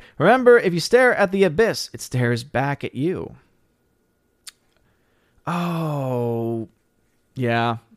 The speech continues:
My mind's blanking on that one. I know of what you're talking about, and if, once someone says it, I'm gonna know exactly what it is, but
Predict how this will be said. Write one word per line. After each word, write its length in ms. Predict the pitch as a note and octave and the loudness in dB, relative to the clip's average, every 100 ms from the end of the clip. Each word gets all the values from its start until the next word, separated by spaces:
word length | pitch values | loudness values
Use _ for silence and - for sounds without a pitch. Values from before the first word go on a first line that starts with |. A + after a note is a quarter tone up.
| - | -8
My 160 | C3 | -4
mind's 460 | B2+ A#2+ A2+ A2+ A2 | -2 -4 -2 -2 -2
blanking 360 | A2 G#2+ G#2 G#2 | -4 -6 -4 -6
on 140 | G#2 | -6
that 180 | G#2+ G2 | -6 -6
one. 260 | G#2+ A2 - _ _ _ _ _ _ | -8 -10 -14 _ _ _ _ _ _
I 140 | B2+ C3 | 2 2
know 440 | B2+ C3 C#3+ C#3 | 4 4 8 8
of 100 | B2+ | 8
what 100 | C3 | 4
you're 80 | B2+ | 2
talking 380 | B2+ A#2+ A#2+ C3 | 4 4 4 2
about, 340 | C3 C3+ C3 - _ _ _ - | 2 2 -2 -12 _ _ _ -6
and 140 | B2+ | -2
if, 180 | A#2 A2+ _ _ _ _ _ _ _ | -2 -4 _ _ _ _ _ _ _
once 240 | C3 C3 B2 | 0 0 2
someone 200 | B2+ A#2+ | 2 2
says 220 | B2+ A#2+ | 2 4
it, 80 | A#2 | 2
I'm 100 | A2+ | 2
gonna 140 | A2+ | 0
know 140 | A2 | 0
exactly 440 | A2 A2+ A2+ A2 A2+ | 0 0 -2 0 -2
what 160 | A2 | -2
it 100 | G#2+ | -2
is, 240 | A2 A2+ A2+ | 0 -2 -4
but 220 | G#2+ - | -10 -10